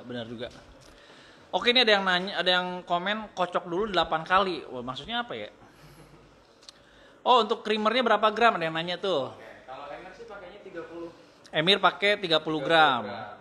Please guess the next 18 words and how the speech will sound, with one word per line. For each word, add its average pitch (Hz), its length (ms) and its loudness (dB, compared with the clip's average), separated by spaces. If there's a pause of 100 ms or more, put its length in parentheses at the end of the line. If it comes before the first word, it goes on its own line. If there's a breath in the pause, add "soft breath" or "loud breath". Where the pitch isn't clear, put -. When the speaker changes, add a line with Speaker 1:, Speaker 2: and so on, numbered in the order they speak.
(160)
Speaker 1:
Eh, 139 240 -4
alasannya 190 400 4
apa 185 240 0
kalau 135 160 -4
pakai 127 240 -10
tiga 131 240 -8
puluh 120 160 -10
gram? 117 240 -8 (480)
Speaker 2:
Eh, 127 400 -14
yang 135 80 -14 (160)
bikin 135 300 -18 (180)
dia 131 240 -10
ngeblend 127 560 -12
benar-benar 123 400 -14
kayak 120 240 -10 (240)
rasa 123 480 -14
gitu 110 160 -18
kan. 110 160 -16